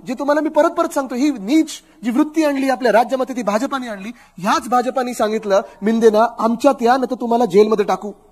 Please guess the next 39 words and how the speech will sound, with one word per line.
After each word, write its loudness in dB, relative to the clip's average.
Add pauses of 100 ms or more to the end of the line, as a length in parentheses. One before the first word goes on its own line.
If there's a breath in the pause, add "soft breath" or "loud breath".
(840)
त्यांच्यावर 4
धाडी 2
पाडल्या 4
गेल्या, 2
ज्या 0
काही 0
पेपरमध्ये 2
आल्या, 4
काही -2
नाही 2
आल्या. 2 (320 loud breath)
त्यांचे 4
दोन 2
तीन 4
लोक 4
त्यांना 4
उचलून 2
आत 2
टाकलं -2
होतं, -4
ईडीने -8
दोन -4
तीन -10
महिने -4
अटक 0
केली -8
होती. -8 (540 soft breath)
आणि 0
हे -2
सगळं 4
होत -2
असताना, -2
कारस्थान 0
होत -2
असताना -2 (220 loud breath)
मला 0
आठवतं -4
वीस -6
मेला -2